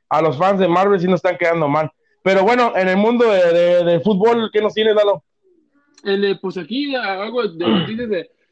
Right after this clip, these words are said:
Speaker 2: de tu jugador favorito, de quien hemos estado platicando durante varias semanas ya, y es de la Chofis, que,
Speaker 1: Ah, caray.
Speaker 2: que, que ya se, ya renovó, ya renovó con, con Chivas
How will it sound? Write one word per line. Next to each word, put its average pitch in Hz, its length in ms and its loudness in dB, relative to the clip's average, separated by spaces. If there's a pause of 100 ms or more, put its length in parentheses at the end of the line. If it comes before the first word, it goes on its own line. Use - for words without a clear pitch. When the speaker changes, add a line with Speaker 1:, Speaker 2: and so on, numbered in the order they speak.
(220)
Speaker 2:
de 160 220 -4
tu 160 760 -6
jugador 175 340 -4
favorito, 202 380 -6
de 180 180 -4
quien 170 200 -8
hemos 196 260 -8
estado 202 220 -6
platicando 185 680 -10 (340)
durante 165 440 -8
varias 185 260 -4
semanas 170 420 -8
ya, 208 240 -8
y 165 380 -6
es 180 100 -12
de 196 120 -4
la 156 160 -8
Chofis, 208 540 -10 (360)
que, 160 240 -6
Speaker 1:
Ah, 175 200 0
caray. 135 260 -2
Speaker 2:
que, - 520 -14
que 180 120 -10
ya 196 140 -2
se, 185 260 -2
ya 190 160 -2
renovó, 196 480 -8
ya 202 140 -8
renovó 160 680 -12
con, 180 260 -12
con 151 240 -14
Chivas 220 540 -10